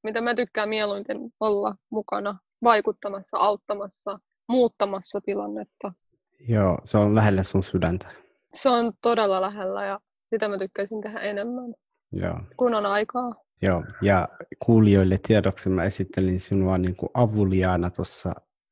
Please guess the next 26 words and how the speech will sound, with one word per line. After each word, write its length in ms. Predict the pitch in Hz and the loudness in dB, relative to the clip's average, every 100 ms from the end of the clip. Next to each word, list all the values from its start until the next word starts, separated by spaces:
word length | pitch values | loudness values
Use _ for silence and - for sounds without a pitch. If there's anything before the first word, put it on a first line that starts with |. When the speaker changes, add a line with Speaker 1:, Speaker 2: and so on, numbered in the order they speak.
| _ | _
Speaker 1:
<laughs> 380 | 285 294 269 208 | 2 2 0 0
Speaker 2:
eh, 240 | 196 190 - - 294 - _ - | 2 2 0 -6 -12 -16 _ 2
alussa, 580 | 117 120 120 - 120 90 | 6 6 4 2 4 4
niin 260 | 101 95 | 2 2
tämä 340 | - 107 107 98 - - _ _ | 2 4 4 2 -4 -16 _ _
on 280 | 110 98 92 - _ _ _ - - - 95 | -2 0 -2 -8 _ _ _ -20 -14 -8 0
positiivinen 680 | 120 - 101 110 95 95 95 | 2 4 2 4 4 4 4
kuvaus, 460 | - 110 95 95 | 4 4 4 2
joka 240 | 101 - 92 | -2 2 2
on 220 | 92 92 | 2 0
tullut 300 | - 113 98 | 2 2 2
sinun, 440 | 92 - 95 92 90 - | 0 0 2 2 -2 -4
tota, 240 | 95 90 - | -2 -2 -2
ystävän 460 | 120 - 92 87 87 | -2 0 0 0 0
puolelta. 380 | 90 71 71 107 | -2 -2 -4 0
Ihmiset 320 | 107 101 98 - | 2 2 -2 -2
kuvailee 400 | 101 95 90 87 | 2 4 2 0
sinua 360 | - 92 87 - | -2 -2 -2 0
avuliaaksi 800 | 113 107 98 95 95 - 90 87 _ - | 4 6 6 6 4 -2 -6 -6 _ -8
ja 80 | |
hauskaksi 560 | 87 95 - - - - | -2 -2 -4 -12 -12 -8
ihmiseksi. 520 | 87 87 - - - - _ - | -6 -6 -8 -14 -16 -20 _ -2
Speaker 1:
Kiitos. 600 | 311 302 294 269 233 - - _ 233 - - - - - | 6 6 6 2 -2 -10 -14 _ -10 -10 -12 -14 -18 -4
Speaker 2:
Jazakallah 500 | 101 107 98 98 95 | 0 2 2 2 4
Speaker 1:
Joo. 80 | 247 | 6
Speaker 2:
khairan. 360 | 220 208 233 | 8 8 6